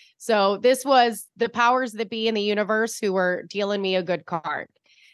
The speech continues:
But she introduced me to Buddhism and mindfulness principles principles and meditation. And to say it changed my life would be an actual understatement.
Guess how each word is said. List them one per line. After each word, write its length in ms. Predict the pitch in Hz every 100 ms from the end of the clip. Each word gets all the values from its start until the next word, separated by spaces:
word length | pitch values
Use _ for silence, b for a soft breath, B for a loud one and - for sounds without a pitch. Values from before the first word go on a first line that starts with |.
| b _ _ _ _ _
But 220 | 233 233
she 440 | - - 269 294 277
introduced 760 | 220 220 208 185 226 311 -
me 300 | 185 185 170
to 760 | - - 175 170 170 165 160 -
Buddhism 640 | - 190 208 214 220 214 -
and 220 | 170 170
mindfulness 500 | 170 185 196 196 185
principles 320 | - 170 156 _ _ -
principles 340 | 175 190 180 -
and 220 | 165 160
meditation. 800 | 151 151 - 254 262 147 92 - _ _ _ _ _ _ _ _ _ _ _ -
And 120 | 190
to 100 | 196
say 340 | - 208 214
it 120 | 226 233
changed 520 | - 196 196 202 -
my 180 | 180 165
life 500 | 160 160 170 214 -
would 300 | 180 170 147
be 480 | 175 160 160 160 -
an 160 | 160 156 -
actual 720 | 147 147 - 160 151 147 160 _ -
understatement. 960 | 143 - 160 - - - - - -